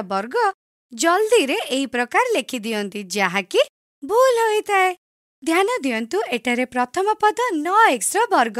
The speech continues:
ରହିଛି, ଯାହାକି ବନ୍ଧନୀରେ ପଦ ତିନି ଏକ୍ସ ର ବର୍ଗ ଅଟେ। ଏହି ପ୍ରକାରରେ ଛତିଶ ସଂଖ୍ୟା ଛଅର ବର୍ଗ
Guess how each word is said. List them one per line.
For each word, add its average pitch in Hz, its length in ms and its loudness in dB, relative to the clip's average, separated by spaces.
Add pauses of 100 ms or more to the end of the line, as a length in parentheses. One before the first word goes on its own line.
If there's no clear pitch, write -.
(100)
ରହିଛି, 208 340 -4 (340)
ଯାହାକି 381 560 2
ବନ୍ଧନୀରେ 262 720 -2
ପଦ 208 240 0 (200)
ତିନି 392 360 2
ଏକ୍ସ 214 240 -2
ର 339 140 2
ବର୍ଗ 233 300 0 (120)
ଅଟେ। 220 280 0 (440)
ଏହି 453 280 6
ପ୍ରକାରରେ 359 580 0 (360)
ଛତିଶ 330 520 2 (140)
ସଂଖ୍ୟା 330 380 0 (120)
ଛଅର 466 460 4
ବର୍ଗ 202 260 -2